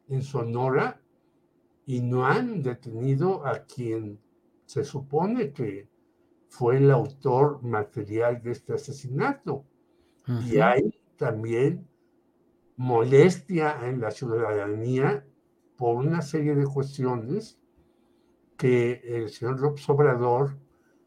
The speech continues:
Speaker 1: ha hecho y que me parece que no
Speaker 2: Sí.
Speaker 1: son muy acertadas.
Speaker 2: Claro.
Speaker 1: Yo creo que un, un verdadero gobernante tiene que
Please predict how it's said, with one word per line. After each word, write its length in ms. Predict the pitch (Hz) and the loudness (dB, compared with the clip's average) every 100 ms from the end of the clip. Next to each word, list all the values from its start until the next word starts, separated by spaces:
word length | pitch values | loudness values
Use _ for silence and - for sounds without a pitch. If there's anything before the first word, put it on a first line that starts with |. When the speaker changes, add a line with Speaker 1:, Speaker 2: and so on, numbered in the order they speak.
| _ _ - 107 | _ _ -12 -2
Speaker 1:
ha 200 | 113 113 | 2 2
hecho 600 | 127 120 - 147 143 - - | 2 -2 -2 0 0 -2 -6
y 120 | 117 - | -6 -8
que 180 | - 117 110 104 101 | -6 -4 -2 -4 -4
me 120 | 107 - | -6 -4
parece 400 | 117 131 - 151 | -2 -2 -4 -10
que 380 | - 110 104 - _ _ _ - | -8 -10 -10 -16 _ _ _ -10
no 280 | 120 127 143 | 0 8 8
Speaker 2:
Sí. 80 | 135 | 8
Speaker 1:
son 200 | 139 113 | 2 0
muy 240 | 127 131 | 0 0
acertadas. 880 | 127 - - - 165 226 165 - - _ _ - | -2 -2 -4 -2 0 0 0 -6 -14 _ _ -2
Speaker 2:
Claro. 320 | 113 107 107 | 4 4 4
Speaker 1:
Yo 40 | - | 0
creo 140 | - - | -6 -4
que 80 | 131 | -4
un, 460 | 131 156 175 170 - _ _ - - - - | -2 -2 -4 -8 -16 _ _ -20 -20 -20 -6
un 260 | 135 143 | 0 2
verdadero 580 | 120 107 113 123 131 139 139 135 | 2 -2 -4 -2 2 4 2 -6
gobernante 800 | 117 117 104 104 120 143 139 139 | -6 -4 -4 -6 -8 -6 -6 -8
tiene 460 | - 135 135 139 139 | -6 -4 -2 -2 -4
que 320 | 131 107 | -8 -8